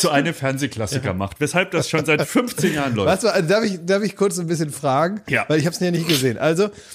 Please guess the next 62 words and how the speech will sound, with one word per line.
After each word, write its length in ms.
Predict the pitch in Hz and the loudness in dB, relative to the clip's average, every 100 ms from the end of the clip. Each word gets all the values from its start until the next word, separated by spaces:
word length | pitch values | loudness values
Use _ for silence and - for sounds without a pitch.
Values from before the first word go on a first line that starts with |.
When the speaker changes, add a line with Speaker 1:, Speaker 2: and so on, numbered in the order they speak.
| - | -6
Speaker 3:
du 100 | 156 165 | -2 2
sagst, 300 | 165 208 175 | 4 2 0
es 120 | 160 | 0
hatte 260 | 170 165 | 2 2
alles, 180 | 170 165 | 0 0
was 100 | 160 | 0
es 120 | 147 135 | -2 0
braucht. 300 | 120 113 135 | 2 2 2
Also, 260 | 160 123 | 0 2
wenn 100 | 131 | 0
ich 180 | 202 196 | -2 0
mir 100 | 226 | 2
jetzt, 240 | 190 - | 0 0
weil 120 | 127 131 | 0 2
da 80 | |
bin 120 | 135 156 | 2 2
ich 60 | |
ja 120 | 151 | 2
auch 120 | 123 120 | 0 0
durchaus 500 | 160 165 143 131 - | 0 2 2 0 0
empfänglich 420 | 120 123 117 104 | -2 0 0 0
für 100 | 104 | -2
dieses 220 | 104 95 | -4 -4
Format, 380 | - 104 101 - | -6 -4 -4 -2
ne? 80 | 160 | -2
Speaker 2:
Mhm. 180 | 113 202 - - | -2 -8 -12 -4
Speaker 3:
Das 120 | 123 | 2
heißt, 200 | 156 170 | 2 2
es 200 | 147 - - 127 | -2 -4 -4 0
braucht 260 | 123 143 - | 2 2 2
erstmal 400 | 180 180 156 139 | 2 2 2 2
zwei 260 | - 131 | 2 4
Leute 300 | 127 151 185 | 4 4 2
mit, 280 | 143 131 - | 0 -2 -2
ähm, 360 | 120 117 120 113 120 120 | 0 0 0 -2 -2 0
mit, 160 | 113 | 0
mit, 180 | 123 113 | 0 0
mit 160 | 127 117 | 0 2
der, 240 | 117 110 - - | 2 2 -2 -4
mit 100 | 120 | 0
dem 200 | 120 107 | 2 2
Hoffnungsschimmer 640 | 175 196 170 - 175 165 | 2 2 0 0 2 2
in 80 | 139 | 2
den 140 | 139 120 | 0 0
Augen, 340 | 147 180 185 | 2 2 2
ja, 200 | 135 165 - - | 0 -2 -6 -4
die 60 | 147 | 0
also 140 | 139 | 0
in 60 | 139 | 0
die 80 | 135 | 0
große 280 | 147 160 131 | 0 0 2
weite 240 | 131 117 | 0 2
Welt 220 | 160 214 | 2 2
ziehen 180 | - 175 | 0 -2
und 120 | 139 | 0
sagen, 260 | 135 147 143 | 2 4 4
da 120 | 131 | 2
wird 100 | 135 | 0
alles 240 | 135 131 | 0 -2
besser, 320 | - 104 - 98 | 0 -2 -2 0
ja, 220 | 165 165 | 2 2
weil's 320 | 143 143 - | 2 0 -4